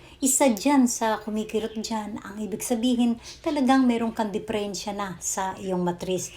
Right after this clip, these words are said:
Lalo na kung gabi-gabi mo ito nararamdaman. Dahil nga sa hindi tayo magkakapareho ng katawan at hindi rin tayo magkakapareho ng bakterya sa loob ng katawan,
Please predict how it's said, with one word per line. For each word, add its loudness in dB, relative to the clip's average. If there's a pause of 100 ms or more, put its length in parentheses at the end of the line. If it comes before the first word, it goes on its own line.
(180)
Lalo 4
na 2
kung 0
gabi-gabi 0
mo -2
ito -4
nararamdaman. -2
Dahil 2
nga 4
sa -2
hindi 2
tayo -2
magkakapareho -8
ng -10
katawan 4 (400)
at -4
hindi 4
rin 0
tayo -4
magkakapareho -6
ng -8
bakterya -6
sa -4
loob -4
ng -6
katawan, 0